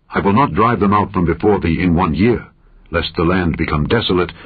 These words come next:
and the beast of the field multiply against thee. By little and little I will drive them out from before thee,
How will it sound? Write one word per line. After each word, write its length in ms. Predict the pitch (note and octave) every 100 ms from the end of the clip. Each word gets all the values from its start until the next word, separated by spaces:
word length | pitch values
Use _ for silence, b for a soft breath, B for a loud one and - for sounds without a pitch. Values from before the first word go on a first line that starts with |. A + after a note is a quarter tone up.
| B
and 140 | E2+
the 60 | E2+
beast 340 | G2 A2 G#2+
of 80 | F2+
the 160 | D2 E2
field 380 | G#2 G2+ F2 C#2
multiply 540 | F2 A2+ E2+ D#2 C#2
against 360 | C#2 G2+ G2+ -
thee. 100 | - - _ - _ _ _ _
By 120 | -
little 580 | E2+ D3+ D#3 D#3 C#3 A#2 - -
and 160 | B2
little 420 | A#2+ C3 E2 D2+ - _ _ -
I 100 | D#2+
will 120 | D#2+
drive 340 | D#2+ F2+ F2+
them 140 | F2 E2+
out 180 | E2+ E2
from 120 | E2+
before 340 | E2 D#2+ F2
thee, 280 | E2 E2+ D#2+